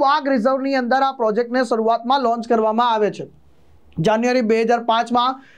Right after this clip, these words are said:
રાજસ્થાનના સરિસ્કામાં વાઘ સ્થાનિક સંહારથી પ્રોજેક્ટ ટાઇગરને મોટો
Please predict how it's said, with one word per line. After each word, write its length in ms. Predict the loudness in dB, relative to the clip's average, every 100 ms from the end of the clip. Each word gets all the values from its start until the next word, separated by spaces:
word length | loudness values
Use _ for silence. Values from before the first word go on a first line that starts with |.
| -4 0
રાજસ્થાનના 720 | 2 2 0 0 0 0 0
સરિસ્કામાં 760 | 0 0 0 0 2 2 0
વાઘ 360 | 2 2 2 -2
સ્થાનિક 440 | 0 0 0 -2 -6 _ _ _ _ _
સંહારથી 580 | -2 0 2 2 2 0
પ્રોજેક્ટ 360 | 0 0 0 0
ટાઇગરને 400 | 0 0 0 2
મોટો 260 | 2 2